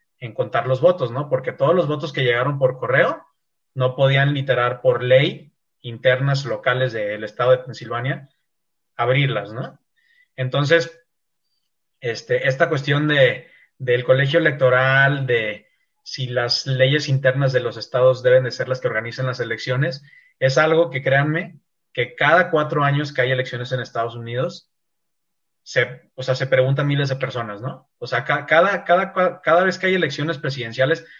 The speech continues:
pase lo que pase, o sea, gane quien gane, siempre se van a encontrar en los mayores portales de noticias de Estados Unidos el cuestionamiento de ¿qué hacemos con el colegio electoral?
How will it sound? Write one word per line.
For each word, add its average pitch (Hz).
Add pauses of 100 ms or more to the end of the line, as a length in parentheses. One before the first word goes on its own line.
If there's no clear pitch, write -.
(260)
pase 175
lo 185
que -
pase, 160 (460)
o 123
sea, 120
gane 170
quien 131
gane, 196 (360)
siempre 147
se 131
van 127
a -
encontrar 131 (280)
en 117
los -
mayores 123
portales 123
de 123
noticias 117
de 117
Estados -
Unidos 120 (320)
el 135
cuestionamiento 139
de - (140)
¿qué 156
hacemos 156
con 143
el 131
colegio 123
electoral? 110